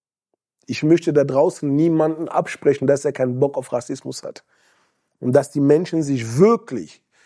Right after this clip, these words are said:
tief im Herzen wünschen, können wir dieses Thema einfach mal begraben. Wir wollen's einfach nicht mehr hören.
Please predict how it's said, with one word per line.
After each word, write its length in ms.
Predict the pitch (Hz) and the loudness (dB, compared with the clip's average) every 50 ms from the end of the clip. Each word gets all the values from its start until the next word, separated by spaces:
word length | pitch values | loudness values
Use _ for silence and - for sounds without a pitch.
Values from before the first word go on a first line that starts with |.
| _ _ _ _ _ _ _ _ _ - | _ _ _ _ _ _ _ _ _ -8
tief 320 | - 190 196 196 185 - - | 0 2 2 2 2 0 -4
im 100 | 170 165 | -4 -2
Herzen 440 | 139 131 147 156 151 - 156 143 131 | 0 2 2 0 0 -2 -4 -2 0
wünschen, 500 | 151 160 156 - 180 170 - - - - | 0 0 0 0 -4 -4 -4 -6 -8 2
können 360 | - 202 196 202 196 185 156 | 4 4 4 4 0 0 0
wir 100 | 180 170 | -2 -2
dieses 440 | 151 165 160 127 156 165 - _ _ | -2 -4 -6 -6 -8 -10 -12 _ _
Thema 320 | - 220 196 190 190 160 | -2 2 2 2 2 2
einfach 320 | - 185 185 - 175 170 165 | -2 -4 -6 -4 -4 -4 0
mal 200 | 165 160 151 143 | 0 0 0 0
begraben. 920 | 139 147 131 131 147 147 175 190 196 208 202 185 151 147 113 90 76 _ _ - - - - - _ _ _ - | 0 -4 -2 -2 -2 0 2 2 2 2 0 0 -2 -4 -8 -8 -14 _ _ -20 -20 -20 -20 -20 _ _ _ -6
Wir 300 | 120 139 160 151 123 151 | 2 2 2 2 4 2
wollen's 260 | 185 196 208 196 202 | 2 2 2 -2 -4
einfach 380 | - 180 180 - - 175 165 | -4 -4 -4 -2 -2 -4 -2
nicht 220 | 156 170 170 - 165 | -2 -4 -4 -4 -2
mehr 180 | 170 156 131 | -2 -2 0
hören. 460 | 143 214 240 196 139 104 87 71 - | 0 2 2 2 2 0 -4 -16 -20